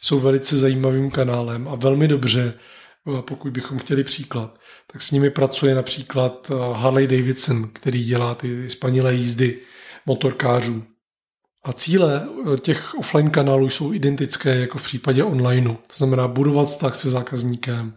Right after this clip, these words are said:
poskytovat mu další hodnotu a případně ho motivovat k dalšímu nákupu. A většinou to bývá, mm, právě to vtažení do té, do té rodiny, eh, těch zákazníků.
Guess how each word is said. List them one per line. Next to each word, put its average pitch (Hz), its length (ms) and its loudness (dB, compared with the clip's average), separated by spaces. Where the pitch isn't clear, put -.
poskytovat 139 520 2
mu 135 80 2
další 131 320 0
hodnotu 120 640 -2
a - 300 -20
případně 131 520 2
ho 127 100 2
motivovat 127 500 2
k 113 80 -2
dalšímu 120 440 -2
nákupu. 110 500 -8
A 120 320 0
většinou 127 440 2
to 131 100 0
bývá, 131 340 4
mm, 127 200 -4
právě 127 320 0
to 127 300 -2
vtažení 127 760 2
do 123 120 0
té, 120 380 2
do 123 80 -8
té 131 220 0
rodiny, 123 540 2
eh, 120 300 -8
těch 127 200 0
zákazníků. 117 680 -2